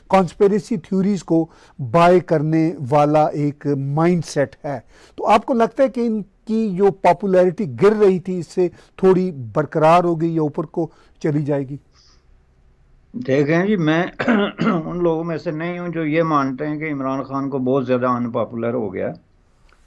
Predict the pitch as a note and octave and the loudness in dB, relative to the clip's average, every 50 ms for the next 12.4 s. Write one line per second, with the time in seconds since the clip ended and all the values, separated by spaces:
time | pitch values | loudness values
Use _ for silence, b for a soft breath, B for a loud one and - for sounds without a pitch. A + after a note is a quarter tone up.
0 | _ _ _ _ _ _ _ _ _ _ _ _ _ - G#2+ A#2 B2 B2+ C3 C3 | _ _ _ _ _ _ _ _ _ _ _ _ _ -2 0 2 4 4 4 4
1 | C3 B2+ B2 B2+ C3 B2 A2+ B2 A#2 A#2 A2+ C3 C#3+ C#3 C3 A#2+ B2 C3 C#3 D#3 | 2 2 0 -2 -4 -4 -2 0 0 0 0 -2 -2 -2 -2 -2 -2 -4 -4 -6
2 | D3+ C#3+ D3 - E3 D#3 D#3 D#3 D3+ D3+ C#3 C3+ D#3+ E3+ F#3+ G3 F#3+ E3+ C#3+ C#3 | -6 -8 -6 -8 -6 -6 -4 -4 -4 -4 -2 -2 0 0 2 2 2 0 0 -2
3 | C3 C#3+ C#3+ C#3+ C#3+ D3 D3 D3 D3 C#3+ C3 C3+ B2 - C3+ B2+ B2+ B2+ B2+ A2+ | 0 -2 -2 -2 -4 -6 -6 -6 -6 -6 -8 -10 -14 -10 -8 -8 -6 -6 -6 -6
4 | A2+ A#2+ - _ _ _ _ _ _ _ _ _ _ _ _ _ _ _ _ _ | -6 -8 -10 _ _ _ _ _ _ _ _ _ _ _ _ _ _ _ _ _
5 | _ _ _ _ - A2 A2 A2 A2 A2+ A#2+ - - B2+ B2 A#2+ A2+ A#2 - - | _ _ _ _ -12 -8 -6 -4 -4 -4 -4 -6 -8 -8 -8 -8 -10 -12 -8 -4
6 | C3 B2+ B2 B2+ B2+ B2 B2 B2+ B2+ B2+ B2+ B2 A#2 A#2 A2+ B2 B2 A2+ C3+ C3+ | -2 0 0 2 2 2 2 2 0 0 -2 0 0 2 2 0 0 -2 -4 -4
7 | B2+ B2+ A#2 A2+ G#2 G#2+ A2+ C3 - - _ _ _ _ _ _ - - _ _ | -4 -2 -2 -2 -4 -4 -4 -6 -10 -14 _ _ _ _ _ _ -20 -20 _ _
8 | - C#3 C#3 C3 C3 C3+ C3+ C#3+ C#3+ D3 - - E2+ B2+ B2+ B2+ C3 C3 C#3 D3+ | -8 -4 -2 0 0 2 0 0 0 -2 -4 -6 -8 -6 -4 -2 0 2 2 0
9 | D#3+ D3+ D3 D#3 D3+ D3+ D3+ D3+ D3 C3+ D3 D#3 D#3 C#3+ C3 B2+ B2+ B2+ B2+ E3 | 0 -2 -2 -2 -2 -2 -2 -2 -4 -4 -6 -6 -6 -4 -2 -2 -2 -2 -2 -4
10 | F#3 G3 G3+ G3 F#3+ F3+ E3+ D3 C#3 C#3+ C#3 C3 B2+ C3 C3 C3 C3 B2 C3 C3 | -2 -2 -2 0 0 -2 -2 -2 -2 0 2 2 2 2 0 -2 -4 -6 -6 -6
11 | A#2+ A#2 A2+ A2+ A#2+ B2 B2 B2 A2+ - G#2 F2+ C#2+ C2+ - _ _ _ _ _ | -6 -6 -6 -4 -2 -2 -2 -2 -4 -6 -10 -14 -14 -16 -20 _ _ _ _ _
12 | _ _ - C#3 C#3 C#3 C3 | _ _ -4 -2 0 0 0